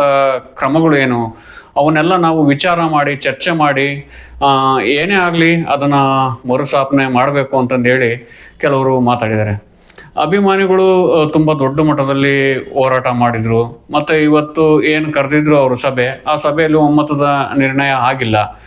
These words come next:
ಅಭಿಮಾನಿಗಳಿಗೆ ಒಂದೇ ಆಸೆ, ನಾವು ಎಲ್ಲಿ ಅಂತ್ಯಕ್ರಿಯೆ ಆಗಿತ್ತು ದಾದಾ ಅವ್ರದ್ದು, ಅವರ ಮೂಲ, ಆ, ಪುಣ್ಯ, ಆ, ಪುಣ್ಯಭೂಮಿ ಅಲ್ಲೇ ಇರ್ಬೇಕು,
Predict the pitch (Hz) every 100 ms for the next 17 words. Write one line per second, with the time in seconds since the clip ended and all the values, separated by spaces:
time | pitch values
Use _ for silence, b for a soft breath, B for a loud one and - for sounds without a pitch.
0 | B B - 135 196 190 185 180 180 180
1 | 170 151 156 151 151 151 156 127 143 139
2 | 139 135 135 143 185 143 147 160 156 156
3 | 143 139 123 - 120 117 123 131 113 107
4 | 151 190 B B B B 147 180 180 165
5 | - 143 151 180 170 165 151 139 123 156
6 | 165 160 135 127 123 120 117 117 117 113
7 | - - - 151 151 165 147 143 170 165
8 | 131 147 151 123 120 110 113 104